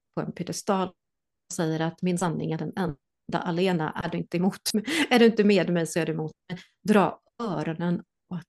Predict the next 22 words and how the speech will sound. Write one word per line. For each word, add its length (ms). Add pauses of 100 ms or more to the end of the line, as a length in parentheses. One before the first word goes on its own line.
(120)
dig. 340 (260)
Alltså 120
det 60
finns 240 (120)
ingen, 580 (380)
ingen 520 (440)
som 240
är 400 (280)
för 100
mer. 440
Det 80
finns 320
ingen 460
som 240
är 200
en 160
guru. 420 (300)
Utan 580 (140)
du 200
är 60
min 340
lärare, 520